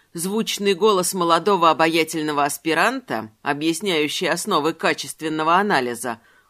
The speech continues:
увлекал, затягивал. Сложные уравнения, в которых перечисление реагентов порою занимало не одну строчку,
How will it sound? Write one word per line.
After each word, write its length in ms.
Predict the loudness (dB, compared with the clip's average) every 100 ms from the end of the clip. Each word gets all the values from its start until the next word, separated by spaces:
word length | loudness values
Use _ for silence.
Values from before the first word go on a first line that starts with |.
| -8
увлекал, 840 | -4 -2 -4 -2 0 0 -2 -10 _ -6
затягивал. 880 | -2 -2 0 0 0 -4 -6 -10 -16 _ _ _ -10
Сложные 520 | 0 2 4 2 2
уравнения, 680 | 4 4 2 2 2 0
в 80 | 0
которых 420 | -4 0 -2 -2
перечисление 720 | -4 -4 -2 -6 -2 -2 2 2
реагентов 760 | 2 2 0 0 -2 -8 -8 -2
порою 380 | 0 2 0
занимало 500 | -2 -4 -2 0 2
не 160 | 0 -2
одну 260 | -2 -2 -6
строчку, 680 | -4 -4 -4 -6 -6 -8